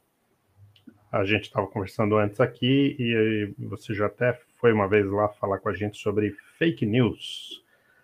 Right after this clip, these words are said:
ódio na internet. É,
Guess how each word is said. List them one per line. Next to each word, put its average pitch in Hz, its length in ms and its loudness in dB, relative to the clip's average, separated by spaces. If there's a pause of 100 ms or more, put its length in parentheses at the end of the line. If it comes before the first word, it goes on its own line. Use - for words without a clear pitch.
(460)
ódio 123 440 4
na 110 140 2
internet. 107 960 0 (800)
É, 95 680 0